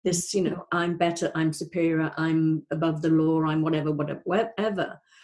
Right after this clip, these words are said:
And then on the other hand, um, so that's an unhealthy behavior, okay? And then on the other hand, the codependent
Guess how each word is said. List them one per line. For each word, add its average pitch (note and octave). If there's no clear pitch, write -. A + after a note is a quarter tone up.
And G#3+
then A3
on G#3+
the G#3
other D4+
hand, E3+
um, E3+
so -
that's C#4
an C4+
unhealthy A3+
behavior, F3
okay? B3
And A3+
then A#3+
on B3
the A#3
other C#4+
hand, G3+
the G3+
codependent G#3+